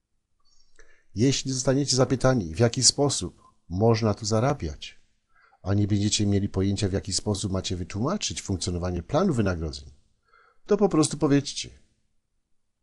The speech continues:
„Ja nie mam pojęcia, jak naprawdę te plany wynagrodzeń funkcjonują. Ja wiem tylko, że każdego trzeciego dnia wpływają wynagrodzenia na moje konto w Global One i to nawet mam zagwarantowane”.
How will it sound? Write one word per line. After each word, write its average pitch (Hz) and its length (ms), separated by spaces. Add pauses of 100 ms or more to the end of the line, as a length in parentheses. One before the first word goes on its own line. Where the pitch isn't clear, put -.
(840)
„Ja 110 120
nie 151 80
mam 165 140
pojęcia, 160 440
jak 151 180
naprawdę 135 420
te 123 100
plany 131 360
wynagrodzeń 110 440
funkcjonują. 120 760 (920)
Ja 98 140
wiem 98 140
tylko, 117 600 (100)
że 92 140
każdego 104 460
trzeciego 110 420
dnia 90 380
wpływają 101 460
wynagrodzenia 92 800 (500)
na 110 100
moje 104 220
konto 127 320
w 85 80
Global 127 340
One 139 200 (680)
i 107 120
to 101 180
nawet 104 440
mam 87 260
zagwarantowane”. 82 1040